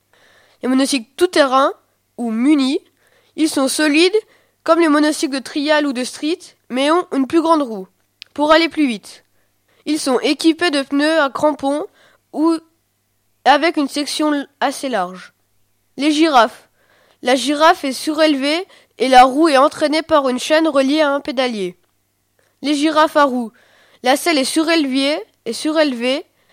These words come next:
et la roue est entraînée par une ou plusieurs autres roues, qui se touchent, empli-, empilées verticalement, un nombre, un nombre, un nombre pair de roues implique qu'il faut pédaler dans le sens opposé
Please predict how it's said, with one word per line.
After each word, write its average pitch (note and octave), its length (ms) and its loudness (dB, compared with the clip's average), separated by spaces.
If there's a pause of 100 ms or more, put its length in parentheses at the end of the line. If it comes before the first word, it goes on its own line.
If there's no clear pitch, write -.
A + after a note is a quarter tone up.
(180)
et C4 100 2
la C#4 160 8
roue D4 240 2
est A#3+ 120 2
entraînée D4+ 520 -2
par C4 320 2
une D#4 220 2
ou C4+ 80 0
plusieurs D4 560 0
autres D4 280 -2
roues, A3+ 300 -6 (560)
qui D4+ 160 0
se D4 140 0
touchent, D4+ 560 0 (500)
empli-, D#4 540 2 (380)
empilées D4+ 520 4
verticalement, C#4+ 920 0 (260)
un A#3+ 160 2
nombre, D4+ 600 0 (520)
un B3+ 160 4
nombre, C#4+ 480 2 (580)
un A#3+ 100 0
nombre C#4+ 420 4
pair D4+ 520 0 (220)
de B3 160 -2
roues D#4 300 4
implique C#4+ 360 0
qu'il C#4+ 100 -4
faut A#3 200 -2
pédaler C#4 540 -2
dans B3 120 -4
le A#3+ 140 -2
sens D4+ 300 -4
opposé C4 500 -6